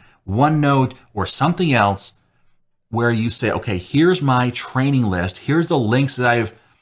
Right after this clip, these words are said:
I found out about." And then you can forget about it and just say, "What's my number one thing to learn?"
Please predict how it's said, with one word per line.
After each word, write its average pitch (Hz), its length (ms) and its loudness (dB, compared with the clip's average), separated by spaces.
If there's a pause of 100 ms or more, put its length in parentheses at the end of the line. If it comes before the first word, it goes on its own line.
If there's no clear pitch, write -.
(140)
I 120 100 0
found 117 420 0
out 131 120 4
about." 87 540 0 (600)
And 120 520 0 (560)
then 127 200 0
you 165 60 2
can 160 140 -4
forget 135 540 -2
about 85 280 -2
it - 260 -8 (640)
and 131 160 2
just 143 420 0
say, 120 560 -2 (420)
"What's 120 520 -2
my 110 600 0
number 156 420 2
one 131 300 2
thing 123 200 -4
to 107 80 -4
learn?" 92 480 -2